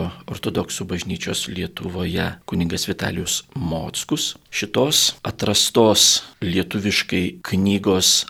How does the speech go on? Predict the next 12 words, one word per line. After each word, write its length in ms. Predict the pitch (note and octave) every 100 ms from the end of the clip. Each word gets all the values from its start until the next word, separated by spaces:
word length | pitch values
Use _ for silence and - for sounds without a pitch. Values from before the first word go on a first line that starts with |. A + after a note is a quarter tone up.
| -
autorius, 960 | F2+ F2 F2+ F2+ A#2 D3+ F3 - - -
brolis 760 | F2+ F2+ F2+ F2+ F#2 F2+ - -
Joanitas 920 | - E2+ F#2+ F2 F2+ G#2 G2+ F#2+ - - - - -
Alain 420 | F2+ F2+ F2+ F#2
Marie 560 | F2+ F2+ F2+ F#2 F#2+ - _ _
Dulesus 960 | G#2 - F2+ E2+ - B2+ D#3+ - - _
ir 340 | C#3+ C3+ D4 D#4 - - -
knygos 760 | - A2+ A2 G#2+ G2+ - - -
vertėja 1200 | - F2+ F2 A2+ A2 - - G2 F2+ E2+ G#2+ F3 G#3
į 180 | - G2 G2
lietuvių 680 | - F2 F2+ - A#2 F2+ F2+ - -
kalbą 680 | - F2 E2+ E2 F#2 C#3+